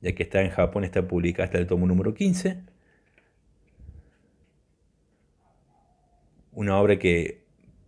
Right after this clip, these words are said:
particularmente me encanta, bueno, aquí arriba te voy a dejar el link para que veas el video que hice de Riel, donde te explico todo acerca de los tres personajes que hay en Riel, porque uno es Kiyoharu Togawa, que tenemos aquí, y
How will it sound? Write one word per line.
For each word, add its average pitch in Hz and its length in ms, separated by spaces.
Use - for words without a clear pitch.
particularmente 92 920
me 85 240
encanta, 131 460
bueno, 90 400
aquí 90 240
arriba 92 400
te 90 80
voy 90 100
a 90 40
dejar 95 300
el 90 180
link 113 300
para 135 160
que 139 100
veas 156 220
el 151 140
video 123 460
que 104 100
hice 107 260
de 95 140
Riel, 107 220
donde 117 180
te 104 120
explico 104 520
todo 117 380
acerca 92 500
de 92 80
los 90 180
tres 170 200
personajes 107 440
que - 80
hay 95 100
en 90 140
Riel, 101 260
porque 82 320
uno 117 260
es 107 140
Kiyoharu 98 680
Togawa, 101 500
que 92 100
tenemos 92 540
aquí, 165 500
y 226 420